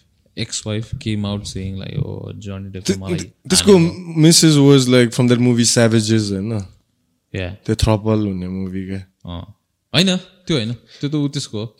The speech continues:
Speaker 2: किन होइन?
Speaker 1: त्यो त रायन, रायन, रायन रेनल्ड्सको
Speaker 2: ए, हो।
Speaker 1: अँ।
Speaker 2: ए।
Speaker 1: त्यो त ऊ त्यो हो, के अरे, Aquaman-को केटी छ नि?
Speaker 2: ए, खै ल।
Speaker 1: Aquaman-मा छ नि?
Speaker 2: अँ।
Speaker 1: अँ, एम्बर हर्ड भन्ने, त्यो, त्यो केटी हो।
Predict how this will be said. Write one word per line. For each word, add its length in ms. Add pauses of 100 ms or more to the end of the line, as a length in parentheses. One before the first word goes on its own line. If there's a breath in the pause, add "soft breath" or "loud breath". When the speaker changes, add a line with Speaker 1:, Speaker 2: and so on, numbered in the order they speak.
(120)
Speaker 2:
किन 180
होइन? 380
Speaker 1:
त्यो 300
त 20
रायन, 260 (520)
रायन, 440
रायन 200
रेनल्ड्सको 320
Speaker 2:
ए, 220
हो। 280
Speaker 1:
अँ। 300
Speaker 2:
ए। 520 (920)
Speaker 1:
त्यो 200
त 60
ऊ 140
त्यो 200
हो, 280
के 80
अरे, 100
Aquaman-को 540
केटी 140
छ 40
नि? 240 (500)
Speaker 2:
ए, 600
खै 160
ल। 300
Speaker 1:
Aquaman-मा 480
छ 80
नि? 140 (360)
Speaker 2:
अँ। 60
Speaker 1:
अँ, 280
एम्बर 160
हर्ड 160
भन्ने, 240 (140)
त्यो, 140
त्यो 280
केटी 160
हो। 120